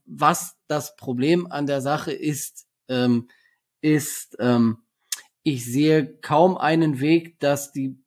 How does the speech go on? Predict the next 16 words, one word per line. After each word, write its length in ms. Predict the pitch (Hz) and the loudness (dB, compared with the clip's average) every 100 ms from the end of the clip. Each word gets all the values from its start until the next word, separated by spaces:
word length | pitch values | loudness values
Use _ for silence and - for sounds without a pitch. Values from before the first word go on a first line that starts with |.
| - | -2
Bengals 420 | 135 151 156 156 | 0 2 0 -2
in 140 | 143 139 | -2 -2
der 120 | 131 | 0
Lage 320 | 127 147 160 | 0 0 -2
sein 320 | 139 135 139 | -2 -2 -2
könnten, 420 | 131 139 127 127 123 | -2 -4 -2 -4 0
alle 320 | 127 156 165 | 0 0 -2
diese, 680 | 139 147 139 151 143 147 143 | -4 -6 -2 0 0 -2 -4
ähm, 300 | 113 120 117 _ _ _ _ _ _ - | -4 -4 -6 _ _ _ _ _ _ -12
starken 540 | - 151 151 156 165 | -2 2 2 2 -4
Individualisten 920 | 156 156 156 143 147 139 151 - 151 | -2 0 -2 -2 -2 -2 -4 -6 -6
gleichzeitig, 960 | 127 127 147 - 123 113 117 - - _ | -2 -2 -2 -4 -6 -4 -6 -8 -18 _
äh, 340 | - 98 101 90 _ _ | -14 -10 -10 -12 _ _
zu 160 | - 151 | -8 -6
stoppen. 580 | - 131 - 104 101 _ _ _ _ - | -2 -2 -2 -6 -8 _ _ _ _ -6
Ich 340 | 123 - - | -6 -6 -20